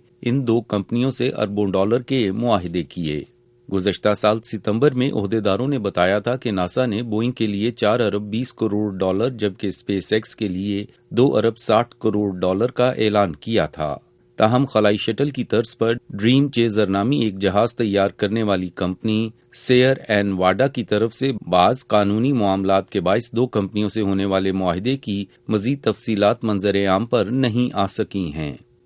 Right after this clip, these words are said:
ہیوسٹن میں ایک پریس کانفرنس کے دوران ناسا کی عہدیدار کیتھی لائیڈز نے بتایا کہ ناسا کے خلا نوردوں کو لے جانے کے دو مشن سب سے پہلے بوئنگ کمپنی سر انجام دے گی،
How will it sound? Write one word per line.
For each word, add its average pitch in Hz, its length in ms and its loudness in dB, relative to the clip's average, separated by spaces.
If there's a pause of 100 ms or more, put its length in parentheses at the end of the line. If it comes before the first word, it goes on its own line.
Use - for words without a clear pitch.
(140)
ہیوسٹن 147 480 2
میں 143 100 2
ایک 131 260 -2
پریس 104 200 0
کانفرنس 104 440 -2
کے 101 120 -2
دوران 98 360 0
ناسا 98 300 -2
کی 113 180 -4
عہدیدار 95 580 0 (280)
کیتھی 117 340 0
لائیڈز 104 520 2
نے 110 100 -2
بتایا 87 560 0 (240)
کہ 110 120 -2
ناسا 98 300 0
کے 135 160 -4
خلا 95 260 0
نوردوں 98 420 -2
کو 117 140 -6
لے 95 180 0
جانے 98 300 -2
کے 127 160 -4
دو 113 260 0
مشن 98 320 -2
سب 90 220 -6
سے 98 120 -4
پہلے 104 460 -2 (220)
بوئنگ 127 280 4
کمپنی 110 460 -2
سر 104 240 0
انجام 92 400 0
دے 90 140 -2
گی، 117 320 -2